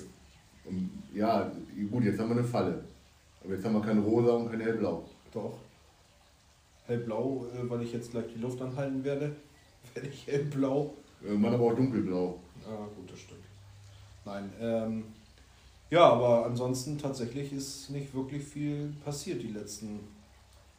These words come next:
Speaker 2: Wochen mal wieder. Außer, dass man halt seine Projekte hatte und in seinen Projekten aufgegangen ist. Aber ich denke mal,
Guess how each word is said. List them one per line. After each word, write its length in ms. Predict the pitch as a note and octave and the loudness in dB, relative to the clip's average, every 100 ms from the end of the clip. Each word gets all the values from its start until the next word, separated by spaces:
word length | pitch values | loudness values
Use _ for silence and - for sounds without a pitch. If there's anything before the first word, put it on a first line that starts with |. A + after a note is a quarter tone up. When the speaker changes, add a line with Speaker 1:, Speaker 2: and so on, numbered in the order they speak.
| - - | -20 -16
Speaker 2:
Wochen 400 | A#2 A#2+ A#2 A#2+ | -2 0 2 2
mal 200 | A#2 A#2+ | 2 2
wieder. 300 | B2 C3+ D3 - - - - | 0 2 0 -2 -12 -18 -8
Außer, 240 | A#2 - | -6 -4
dass 200 | G#2+ G#2+ | -6 -6
man 140 | A#2 A2 | -6 -6
halt 160 | A2 | -6
seine 400 | A2+ A2 A2 G#2+ G#2+ - | -6 -8 -8 -12 -14 -10
Projekte 520 | A#2 A2+ A2+ - C3 | -6 -4 -6 -6 -6
hatte 280 | C3 C#3 C3+ | -6 -4 -4
und 260 | A2 A2+ A2 - - _ - - - - - - | -6 -8 -10 -14 -20 _ -20 -20 -20 -20 -20 -14
in 100 | A2+ | -10
seinen 260 | G#2+ A2 G#2 | -6 -6 -6
Projekten 460 | A2+ G#2+ G#2 - | -10 -10 -10 -12
aufgegangen 640 | G#2 A2+ - A#2+ A#2+ B2+ C#3 | -8 -8 -8 -6 -4 -4 -6
ist. 180 | C#3+ - - - - - - - - - - - - - - - - - _ _ _ _ - - _ _ _ - _ - - _ - | -8 -12 -20 -20 -20 -20 -20 -20 -20 -20 -20 -20 -20 -20 -20 -20 -20 -20 _ _ _ _ -20 -20 _ _ _ -20 _ -20 -20 _ -12
Aber 500 | B2 A#2+ A#2+ A#2+ A#2 - - - - | -6 -2 0 0 -2 -8 -18 -20 -14
ich 120 | B2+ | -6
denke 240 | B2+ A#2+ A#2 | -2 -2 -2
mal, 360 | A#2 A#2+ A#2 | -2 -2 -4